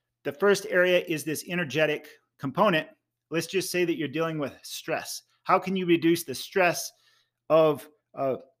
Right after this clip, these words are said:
of life applying this? So the first one, get more sunlight, and that's gonna help you naturally to, to process stress. Next is air. So by doing the breathing techniques we talk about in, and applied in the capacity pyramid,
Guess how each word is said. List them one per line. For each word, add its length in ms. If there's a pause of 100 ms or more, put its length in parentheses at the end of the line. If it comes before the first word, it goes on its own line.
of 160
life 460 (220)
applying 420
this? 220 (100)
So 140
the 100
first 240
one, 260 (680)
get 120
more 180
sunlight, 760
and 100
that's 160
gonna 160
help 260
you 80
naturally 760 (300)
to, 260 (100)
to 300 (120)
process 460
stress. 480 (800)
Next 340
is 160 (100)
air. 360 (100)
So 200
by 200
doing 340
the 80
breathing 440
techniques 580
we 60
talk 320
about 400 (400)
in, 200 (760)
and 100
applied 380
in 80
the 80
capacity 480
pyramid, 480